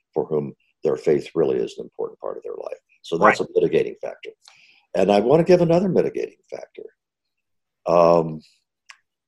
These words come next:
Speaker 1: there are some signs, I think, that religion is starting to be taken more seriously by the new upper class. Um, this is anecdotal,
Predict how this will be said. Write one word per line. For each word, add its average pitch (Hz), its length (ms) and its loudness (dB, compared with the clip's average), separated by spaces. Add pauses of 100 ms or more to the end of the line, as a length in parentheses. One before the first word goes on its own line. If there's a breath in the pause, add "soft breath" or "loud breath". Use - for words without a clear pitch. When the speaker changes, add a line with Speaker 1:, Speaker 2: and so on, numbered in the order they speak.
Speaker 1:
there 113 280 4
are 117 200 4
some 160 340 2
signs, 117 460 0
I 95 140 2
think, 95 380 -4
that 87 260 -2
religion 87 540 -2
is 73 160 -8
starting 82 360 -4
to 76 60 -4
be 76 120 -6
taken 73 420 -8
more 67 180 -8
seriously 65 600 -8 (340 soft breath)
by 67 120 -6
the 65 80 -4
new 65 140 -8
upper 55 200 -14
class. - 500 -12 (1160)
Um, 73 480 -2 (1000 loud breath)
this 98 160 0
is 92 180 -2
anecdotal, 104 720 2